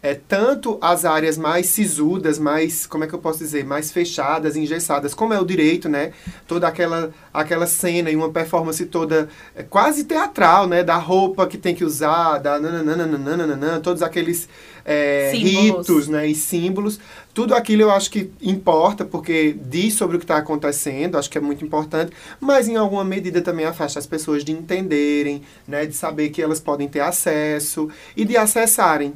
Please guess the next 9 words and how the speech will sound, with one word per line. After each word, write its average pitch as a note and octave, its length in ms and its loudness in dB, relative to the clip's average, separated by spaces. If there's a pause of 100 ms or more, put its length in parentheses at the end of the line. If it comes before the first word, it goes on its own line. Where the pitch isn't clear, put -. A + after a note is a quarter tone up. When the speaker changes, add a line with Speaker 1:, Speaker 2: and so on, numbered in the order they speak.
Speaker 1:
né? D3 240 -2
Acho D#3 180 -4
que - 60 -6
é D#3+ 40 -2
muito E3 200 -8
bom. D#3+ 240 -2 (240)
E F#3+ 100 -2
também, G#3+ 680 0
é, C#3+ 640 -4